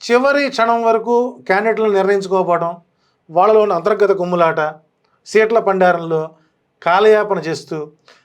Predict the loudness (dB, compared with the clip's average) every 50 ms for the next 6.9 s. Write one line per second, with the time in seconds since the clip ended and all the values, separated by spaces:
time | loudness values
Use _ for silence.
0 | _ _ _ _ _ -2 0 0 2 2 0 -2 -2 -4 -4 -2 -2 0 2 2
1 | 0 2 0 -2 -2 -4 -2 0 2 2 4 2 2 0 0 0 0 0 0 0
2 | -2 0 2 2 0 0 0 -2 -2 0 0 -2 -2 -2 -4 0 0 2 2 2
3 | 0 0 0 -2 -2 0 -4 -4 -4 -2 -4 -4 -4 0 0 0 0 0 -6 -16
4 | _ _ _ _ _ _ _ _ _ _ _ -2 0 0 0 -2 -4 -2 -2 0
5 | 0 -2 0 0 0 0 0 -2 0 0 0 0 0 0 -2 -4 -4 -6 -12 -16
6 | _ _ _ _ _ _ _ _ _ _ _ _ 0 2 2 2 2 -2